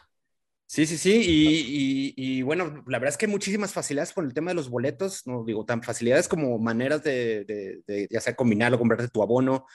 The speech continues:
puedes comprar un boleto por día, eh, puedes hacer el upgrade, si tienes un, un general lo puedes subir a, a V I P, este tema de, la, de los, hay, hay también, hay ven-, hay venta a meses fijos y a meses sin intereses. Meses sin intereses, por ejemplo, por cierto, nada más es con, con Banamex, así es que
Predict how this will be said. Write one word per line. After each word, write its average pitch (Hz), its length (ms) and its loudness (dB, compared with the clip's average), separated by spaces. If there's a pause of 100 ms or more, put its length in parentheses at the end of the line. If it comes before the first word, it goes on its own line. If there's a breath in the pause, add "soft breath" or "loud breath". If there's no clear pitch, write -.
(180 loud breath)
puedes 143 160 0
comprar 127 220 2
un 123 80 2
boleto 113 320 0
por 104 160 -4
día, 131 440 0 (440 soft breath)
eh, 123 580 0
puedes 135 140 -2
hacer 135 140 0
el 123 80 0
upgrade, 123 380 -2
si 123 120 -12
tienes 120 260 -6
un, 131 220 -2
un 123 120 -4
general 120 260 -6
lo 120 120 -6
puedes 117 160 -4
subir 113 280 -2
a, 101 360 -6
a 92 600 -14
V 110 160 4
I 110 80 2
P, 151 420 4 (340)
este 123 300 -2
tema 127 240 2
de, 123 60 4
la, 123 120 2
de 117 120 -2
los, 107 180 -2 (100)
hay, 135 180 0
hay 139 140 2
también, 160 320 2
hay 143 100 0
ven-, 170 200 0
hay 170 120 2
venta 185 400 -2
a 135 100 -2
meses 160 360 -4
fijos 202 360 -8
y 147 60 0
a 135 40 0
meses 147 160 -2
sin 156 120 0
intereses. 117 440 -4
Meses 127 140 -6
sin 147 80 -4
intereses, 131 240 -4
por 123 80 -14
ejemplo, 127 380 -2 (260 soft breath)
por - 140 -10
cierto, 143 180 0
nada 135 80 2
más 127 120 0
es 127 100 -6
con, 131 280 -6 (380 loud breath)
con 101 160 -10
Banamex, 107 460 0
así 123 140 -4
es 120 100 -6
que 147 200 -6